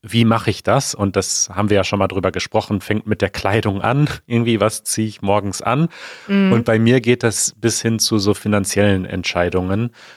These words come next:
Speaker 1: Und, ähm, ich hab für mich persönlich beschlossen,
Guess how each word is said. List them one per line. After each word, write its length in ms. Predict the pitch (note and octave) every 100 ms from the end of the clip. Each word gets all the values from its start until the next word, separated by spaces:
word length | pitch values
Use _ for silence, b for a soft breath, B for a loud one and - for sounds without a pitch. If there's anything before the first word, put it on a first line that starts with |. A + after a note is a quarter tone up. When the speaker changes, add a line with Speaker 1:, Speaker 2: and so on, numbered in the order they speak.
| B B -
Speaker 1:
Und, 680 | G#2 G2+ G2 G2 G2 F2+ - -
ähm, 560 | F#2+ F#2 F2+ F2+ F2+ _
ich 300 | - G#2+ -
hab 320 | A2 G2 _ - _
für 220 | _ - F#2
mich 320 | A#2+ - -
persönlich 420 | B2 A#2 A#2+ -
beschlossen, 760 | G#2+ - A#2 - B2+ B2 B2